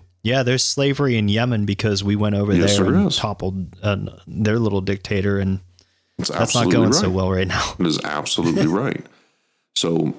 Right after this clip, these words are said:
Speaker 2: you know, you, even Gaddafi, I mean, that whole thing, which I'm not saying he's a good guy by any means, but you look at the recourse of what happens in these countries when we meddle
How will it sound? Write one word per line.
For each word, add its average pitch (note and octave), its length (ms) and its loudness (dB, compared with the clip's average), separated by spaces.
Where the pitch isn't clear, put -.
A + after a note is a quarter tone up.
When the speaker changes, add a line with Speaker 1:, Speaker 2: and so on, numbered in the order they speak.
Speaker 2:
you A2 100 2
know, F#2 120 2
you, - 340 2
even A2 440 2
Gaddafi, F#2+ 640 -2
I F#2 60 0
mean, E2+ 140 0
that F2+ 240 -2
whole F#2+ 180 0
thing, F#2 540 0
which G#2 140 0
I'm G2 140 -2
not G#2 160 -2
saying F#2 200 0
he's E2 120 0
a D#2+ 60 0
good E2 180 -2
guy F#2+ 320 -4
by D#2+ 140 -2
any D#2 160 0
means, F#2+ 440 0
but D#2+ 260 -6
you F2+ 80 2
look G2+ 220 0
at F#2 80 -2
the C2 80 0
recourse C2+ 560 0
of - 140 -6
what D2 100 -2
happens - 680 -4
in E2 160 -2
these D2 160 0
countries D2 480 -2
when F2 160 2
we F#2+ 100 2
meddle F2+ 360 2